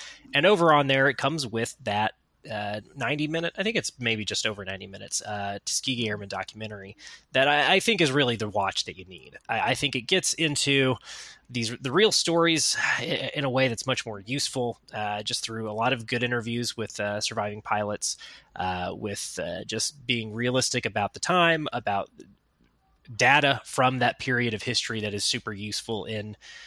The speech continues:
highlighting the realities of this story, uh, and, and the true stories of h-, how frustrating it was to be at the Tuskegee Institute learning to fly. Uh, I, I think, uh, the movie doesn't, uh, neither movie,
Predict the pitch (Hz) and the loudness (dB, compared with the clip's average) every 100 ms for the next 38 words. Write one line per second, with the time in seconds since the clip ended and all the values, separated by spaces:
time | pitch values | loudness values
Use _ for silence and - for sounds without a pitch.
0 | - _ _ _ - - 139 131 131 123 | -20 _ _ _ 0 4 6 6 4 2
1 | 117 110 107 104 107 104 98 90 95 - | -2 0 0 2 0 -2 -6 -6 -2 -2
2 | 104 92 69 - - - 98 95 113 - | -2 -8 -12 -14 -14 -8 -4 -2 -2 2
3 | 143 156 170 - 202 - 180 190 175 185 | 2 2 0 0 0 2 2 4 2 0
4 | - - - - - 127 139 139 135 147 | -2 -10 -10 -6 2 2 4 2 2 2
5 | 139 131 120 120 135 135 - - 135 117 | 2 0 0 2 4 4 2 0 0 0
6 | 123 135 131 - - - - 117 123 - | 0 2 0 -4 -14 -10 -2 2 0 -2
7 | - - - 131 139 139 143 131 139 110 | -2 -2 0 0 2 2 0 -2 -2 -2
8 | 117 107 107 - 135 147 151 147 110 101 | -4 -4 -6 0 4 6 6 2 -2 -4
9 | 87 101 113 110 120 104 101 95 104 120 | -4 -4 -4 -4 -4 -4 -4 -4 -4 -2
10 | 208 185 147 - - - 127 123 123 - | 2 2 0 -4 -8 0 0 0 -4 -4
11 | 117 139 220 214 120 107 - | 0 8 8 8 4 0 -4